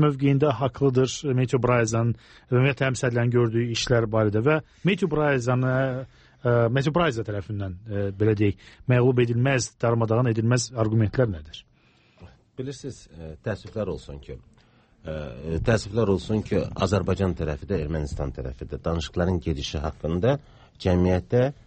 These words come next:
Speaker 2: özünə sərfəli olan tərəfi haqqında məlumat verir. Digər tərəf, yəni ki, haqqında məlumat verməkdən çəkinirlər. Məlumat verməkdən çəkinirlər, çünki sözsüz ki, yəni ki, bilirsiniz, e,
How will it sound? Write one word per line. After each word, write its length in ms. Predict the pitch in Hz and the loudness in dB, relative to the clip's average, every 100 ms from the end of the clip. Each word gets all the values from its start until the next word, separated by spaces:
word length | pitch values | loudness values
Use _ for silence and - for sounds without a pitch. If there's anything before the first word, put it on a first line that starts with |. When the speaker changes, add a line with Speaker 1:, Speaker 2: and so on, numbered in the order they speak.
| _ | _
Speaker 2:
özünə 320 | - 92 87 98 | -2 0 2 0
sərfəli 460 | - 76 76 85 | 0 -2 0 0
olan 300 | 69 78 82 - | 0 -2 -2 -2
tərəfi 320 | 69 71 85 | -4 -4 -4
haqqında 360 | 73 - 76 85 | -6 -6 -4 -2
məlumat 380 | 64 52 57 - | -4 -6 -12 -14
verir. 280 | - - - - - _ _ _ _ _ _ _ _ | -20 -20 -20 -20 -20 _ _ _ _ _ _ _ _
Digər 380 | - 196 143 113 | 2 4 4 2
tərəf, 320 | - 127 180 - - - | 0 0 0 -2 -12 -6
yəni 220 | 98 135 | 0 2
ki, 120 | 147 120 - _ _ _ _ _ | 2 -2 -4 _ _ _ _ _
haqqında 720 | 523 - 110 - 117 135 208 220 _ _ - 113 | -6 0 0 0 0 0 0 -4 _ _ 0 2
məlumat 320 | 113 131 - | 2 0 -2
verməkdən 480 | 98 90 80 120 117 | -4 -4 -4 -4 -4
çəkinirlər. 640 | 71 - 50 50 50 - _ _ _ _ _ _ | -6 -8 -14 -14 -18 -20 _ _ _ _ _ _
Məlumat 320 | 95 87 98 - | 2 2 2 0
verməkdən 480 | 76 71 71 76 | -4 -4 -2 -4
çəkinirlər, 560 | 80 73 92 107 156 170 | -4 -6 -2 2 2 0
çünki 380 | - 143 131 104 - _ _ - | 2 2 2 0 -4 _ _ -20
sözsüz 460 | - 147 - 180 - | -2 -2 0 -4 -2
ki, 140 | 92 | 0
yəni 180 | 101 101 | 2 0
ki, 80 | 104 | -2
bilirsiniz, 380 | 110 120 139 - - - - - _ | -2 0 -2 -2 -14 -20 -20 -20 _
e, 140 | - | 0